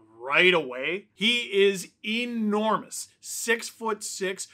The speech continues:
listed at over two hundred and thirty pounds. He is bigger than Freddie Anderson in both height and weight, and Freddie was a big boy.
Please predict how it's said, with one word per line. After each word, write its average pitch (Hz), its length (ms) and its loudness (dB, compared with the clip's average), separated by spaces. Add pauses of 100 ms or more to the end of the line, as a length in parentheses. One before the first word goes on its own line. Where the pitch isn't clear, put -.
(180)
listed 226 400 -6
at 196 80 -2
over 202 240 -2
two 220 460 -8
hundred 214 540 -10
and 175 160 -8
thirty 196 760 -6 (280)
pounds. 165 520 0
He 175 180 -4
is 160 240 -6
bigger 196 600 -2
than 185 200 -4
Freddie 170 440 -2
Anderson 156 520 -12 (240)
in 170 100 -8
both 156 200 -6
height - 420 -4
and 151 280 -12
weight, 160 320 -6
and 147 160 -16
Freddie 165 340 -4
was 160 180 -6
a 127 100 -8
big 131 420 -16
boy. 123 300 -14